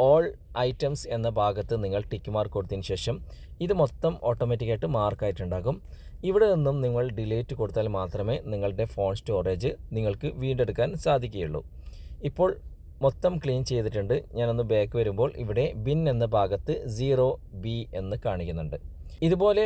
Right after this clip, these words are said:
Files by Google എന്ന ഈ ആപ്ലിക്കേഷൻ ഉപയോഗിച്ചിട്ട് നിങ്ങളുടെ ഫോൺ സ്റ്റോറേജ്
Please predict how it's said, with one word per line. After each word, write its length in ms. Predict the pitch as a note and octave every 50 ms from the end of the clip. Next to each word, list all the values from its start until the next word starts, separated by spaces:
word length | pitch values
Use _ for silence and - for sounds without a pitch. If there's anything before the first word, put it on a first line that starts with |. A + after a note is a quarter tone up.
| G3+ D#3
Files 360 | - D#3+ D3+ D3+ D#3 D3+ - - E3
by 100 | E3+ F3 E3+ D3+ C#3
Google 280 | D3 C#3+ C3 D3 D3+ D3 -
എന്ന 120 | C3 B2+ B2+ G#2+ G2 A2+
ഈ 20 | A#2+ B2 A#2
ആപ്ലിക്കേഷൻ 480 | A2+ A2+ B2+ B2 A#2 B2+ A#2+ - - D2+ G2+
ഉപയോഗിച്ചിട്ട് 560 | G#2+ G#2+ A2 A2 A2 A2 - G#2+ G#2 A#2 C3 D#3+ - - - - - - - - D3
നിങ്ങളുടെ 360 | E3 F3+ F#3 F3 D3+ E3+ E3+ -
ഫോൺ 200 | - C3 B2 C3 D3 -
സ്റ്റോറേജ് 520 | - - D3+ C#3 C3 B2+ B2 A#2 A#2+ B2